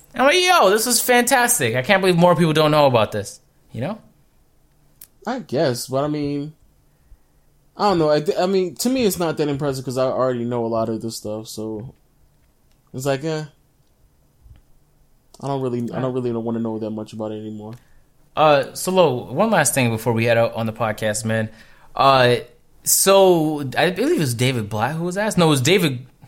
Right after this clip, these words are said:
Speaker 1: David Blatt. Jesus, David Griffin was asked, and he said that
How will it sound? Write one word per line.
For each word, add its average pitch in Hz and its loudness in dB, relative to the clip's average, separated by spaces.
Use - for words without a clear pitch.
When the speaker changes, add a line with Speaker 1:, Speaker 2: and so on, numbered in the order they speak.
Speaker 1:
David 110 -10
Blatt. 98 -16
Jesus, 101 -18
David 165 2
Griffin 147 2
was 120 2
asked, 110 2
and 117 -2
he 117 -4
said 226 2
that 175 2